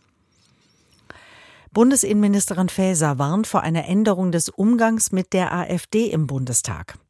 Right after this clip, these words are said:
Die A F D sei keine Oppositionspartei wie andere, sagte Faeser den Funke Medien. Gerichte hätten bestätigt, dass das Bundesamt für Verfassungsschutz die A F D zu Recht als rechtsextremistischen Verdachtsfall eingestuft habe, betonte Faeser.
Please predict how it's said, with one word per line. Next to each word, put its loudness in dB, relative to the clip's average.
Die -2
A -2
F -2
D 0
sei 0
keine -2
Oppositionspartei -4
wie -2
andere, 0
sagte -6
Faeser -2
den -4
Funke -6
Medien. -4
Gerichte -2
hätten -2
bestätigt, -2
dass 0
das -2
Bundesamt -2
für -2
Verfassungsschutz -4
die -6
A -2
F -6
D -2
zu -4
Recht -2
als -2
rechtsextremistischen -2
Verdachtsfall -4
eingestuft -4
habe, -2
betonte -4
Faeser. -6